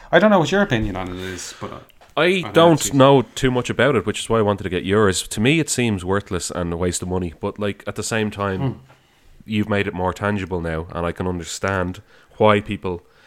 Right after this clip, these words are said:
Speaker 2: uh, apply, uh, a value to something that theoretically doesn't have any. It, this, the same could be said of, of vinyl collectors even. Um,
Speaker 1: Yeah.
Speaker 2: people want all of the singles from bands that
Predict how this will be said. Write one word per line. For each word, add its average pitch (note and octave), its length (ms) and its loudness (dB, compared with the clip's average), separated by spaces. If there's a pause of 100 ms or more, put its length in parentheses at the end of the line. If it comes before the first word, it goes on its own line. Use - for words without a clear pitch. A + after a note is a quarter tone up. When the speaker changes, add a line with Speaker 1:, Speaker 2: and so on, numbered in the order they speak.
(180)
Speaker 2:
uh, E2 200 -10
apply, F#2 600 -6
uh, D#2+ 280 -8
a - 300 -16
value F2+ 440 -4 (120)
to - 100 -14
something F2 460 -8
that D2+ 140 -12 (420)
theoretically F2 560 -8
doesn't D#2 220 -12
have E2 180 -8
any. E2 160 -6 (260)
It, - 140 -14
this, - 280 -10
the - 180 -6
same F3 200 0
could A#2 120 -6
be F#2 80 -6
said F2 240 -6
of, - 140 -16
of D#2 160 -12
vinyl F2 360 -6
collectors F2+ 500 -8
even. F#2+ 280 -4 (360)
Um, F2+ 520 -4
Speaker 1:
Yeah. A2 260 -8 (300)
Speaker 2:
people A#2 240 -4
want G2 320 -4 (280)
all F#2+ 200 0
of E2+ 100 -4
the F2 220 -4
singles F#2+ 440 -6
from E2+ 200 -10
bands F2 440 -6
that D#2+ 220 -10